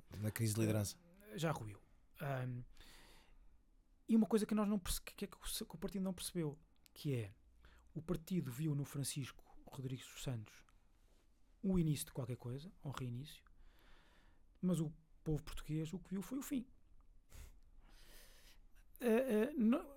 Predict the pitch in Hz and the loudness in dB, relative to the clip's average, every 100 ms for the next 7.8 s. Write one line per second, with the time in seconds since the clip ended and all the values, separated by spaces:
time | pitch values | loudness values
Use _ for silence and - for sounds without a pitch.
0 | - - - 285 269 381 359 190 175 294 | -12 0 10 10 10 4 2 4 10 10
1 | - 202 233 247 254 240 - 240 240 220 | 10 8 10 10 10 8 10 12 12 12
2 | - 233 226 190 - 233 233 - 226 214 | 10 8 8 4 4 4 4 6 6 6
3 | 165 135 160 107 - - - - 180 214 | 6 4 0 0 -8 -20 -16 -4 0 0
4 | 202 - 185 147 180 175 175 160 - 139 | 0 0 0 0 0 0 0 0 0 2
5 | 170 147 135 - 165 143 147 151 202 185 | 4 4 2 4 6 8 8 10 8 8
6 | 147 143 139 175 170 147 170 151 139 147 | 8 8 8 8 8 10 10 10 10 8
7 | - 135 135 120 117 110 135 | 4 0 0 0 -2 0 2